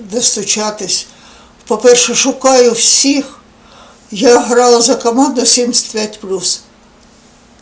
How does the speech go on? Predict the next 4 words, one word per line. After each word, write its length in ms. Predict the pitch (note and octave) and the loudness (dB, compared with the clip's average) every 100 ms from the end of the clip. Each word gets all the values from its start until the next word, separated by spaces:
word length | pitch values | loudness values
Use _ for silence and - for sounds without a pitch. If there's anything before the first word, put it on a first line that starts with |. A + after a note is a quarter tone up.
| _ | _
Тенісісти, 840 | B3+ D4 D#4+ - F4 F4 - B3+ A#3 | -2 0 2 2 2 2 2 2 2
ау, 500 | C4+ C#4 E4+ E4 B3 - - | 2 2 2 0 -2 -8 -8
невже 440 | A3+ C4+ C#4 F4+ | -2 0 2 2
нема 480 | F4+ F4+ E4+ C#4+ B3+ | 2 0 2 2 0